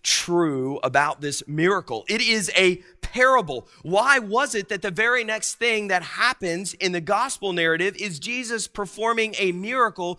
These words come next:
of healing blindness? And why is it that this man at Bethsaida was not immediately healed as the others who had their eyes opened by Jesus?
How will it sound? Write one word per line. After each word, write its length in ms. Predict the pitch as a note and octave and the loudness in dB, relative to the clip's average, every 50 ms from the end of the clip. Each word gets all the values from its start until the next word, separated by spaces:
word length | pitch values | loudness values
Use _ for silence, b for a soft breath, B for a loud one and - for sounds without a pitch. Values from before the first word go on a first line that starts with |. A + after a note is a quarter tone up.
| B B B | B B B
of 160 | - F#3+ D#3+ | -4 -4 -2
healing 340 | G#3+ A3+ G#3 G#3 G3+ F#3+ E3+ | -4 -4 -2 -2 -2 -2 0
blindness? 500 | E3+ F3 E3 D#3+ D#3+ D3 B2+ A#2 - B B B B | 2 2 4 4 2 0 -4 -8 -10 B B B B
And 200 | G3+ G#3 G3+ G3 | 0 0 0 2
why 340 | G#3+ B3 C#4+ C#4+ C#4 C4 A3 - | 2 4 6 6 4 4 0 -4
is 240 | A#3+ C#4+ D4 A3 G3 | -4 -4 -2 -2 -2
it 240 | F3 F3+ F#3 - - | -4 -4 -4 -4 -2
that 240 | G3 F#3 G3 - - | 0 0 0 0 -2
this 220 | G3+ G3+ - - | -4 -4 -4 -6
man 340 | F3+ F#3 G#3+ B3 B3 B3 A#3+ | -4 -2 0 0 0 0 0
at 160 | A3+ F#3 E3+ | -2 -2 -2
Bethsaida 480 | G3 G3 F#3 - - A3+ A3+ G#3 F#3+ F#3 | -2 -2 -2 -4 -2 0 2 2 2 2
was 240 | F3+ G3 F#3+ E3 | 0 -2 -2 -2
not 320 | F3+ G#3 G#3 G#3 G3+ - - | -2 0 0 0 0 0 -2
immediately 760 | F#3+ F#3 F#3+ G#3+ A#3+ C4+ C#4+ C#4+ C#4+ C4+ A#3 G#3+ G#3+ A3+ G#3+ | -4 -4 -4 -4 -4 -2 -2 -2 -2 -4 -6 -8 -10 -10 -10
healed 520 | F3 - - A#3 A3+ G3+ F#3 E3+ E3+ F3 D#3 - | -8 -8 -8 -6 -2 0 0 0 0 -2 0 2
as 360 | - F#3+ F#3+ G3 G3+ F3 D#3 | 2 2 4 2 0 -2 -4
the 180 | D#3 F#3+ F3+ - - | -8 -8 -8 -2 2
others 520 | G3 G#3 G3+ D#3+ C#3 C3 C3+ C#3 - b b b b b b | 2 2 4 2 -2 -4 -4 -6 -10 b b b b b b
who 140 | E3+ E3 E3 | -4 -2 2
had 200 | F3+ E3 F3 E3 | 2 2 2 2
their 160 | E3 D#3+ D3 | 0 2 2
eyes 300 | D3+ D#3 D#3 D#3 C3+ D#3+ | 4 4 4 2 0 -4
opened 340 | D3 D3 C3 - C#3+ C3 B2+ | -6 -6 -4 -6 -8 -2 0
by 140 | B2+ A#2 | 0 0
Jesus? 640 | A2+ G2 G#2 G#2+ G2+ F2 - - _ - - - - | 0 -2 -8 -10 -10 -12 -14 -18 _ -20 -20 -20 -20